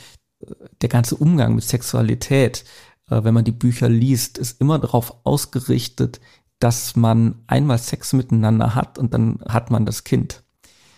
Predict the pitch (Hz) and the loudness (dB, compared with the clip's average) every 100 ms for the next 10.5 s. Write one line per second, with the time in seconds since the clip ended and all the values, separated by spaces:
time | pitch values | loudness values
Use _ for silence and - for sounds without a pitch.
0 | _ 123 117 113 120 123 120 110 107 110 | _ 0 2 4 4 4 4 4 2 0
1 | 117 127 - 120 127 - 113 127 139 117 | 0 0 0 0 0 -2 0 2 2 2
2 | 117 117 117 - 113 113 117 117 123 - | 0 0 0 -2 -2 0 0 -2 -2 -6
3 | - _ _ - - 120 - 113 123 - | -10 _ _ -2 0 -2 -2 -4 -2 -4
4 | 120 135 120 - - _ _ _ _ - | -2 -2 -2 -4 -18 _ _ _ _ -12
5 | 143 135 120 120 120 120 113 - - - | -8 0 2 4 2 0 -4 -8 -8 -2
6 | 120 143 143 135 - - 127 117 127 131 | 2 4 2 0 -4 0 2 4 4 4
7 | 127 - - - 113 127 - 120 117 117 | 2 -2 -6 0 2 0 0 -2 0 0
8 | 113 113 120 - 113 120 - - 117 120 | 0 0 -4 0 0 0 -2 -4 -4 -2
9 | 92 - 104 98 - 117 117 110 120 120 | -2 0 0 0 0 0 0 0 -2 -4
10 | 117 - 127 85 | -6 -2 -2 -2